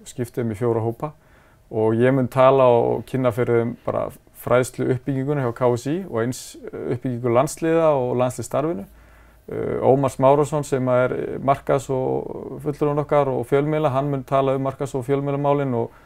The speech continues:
og leyfiskerfið. Klara framkvæmdastjóri mun tala um, um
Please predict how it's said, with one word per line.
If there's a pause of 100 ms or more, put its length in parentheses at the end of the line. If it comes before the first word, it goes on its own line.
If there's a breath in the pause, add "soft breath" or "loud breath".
(180 soft breath)
og
leyfiskerfið. (560 soft breath)
Klara
framkvæmdastjóri
mun
tala
um,
um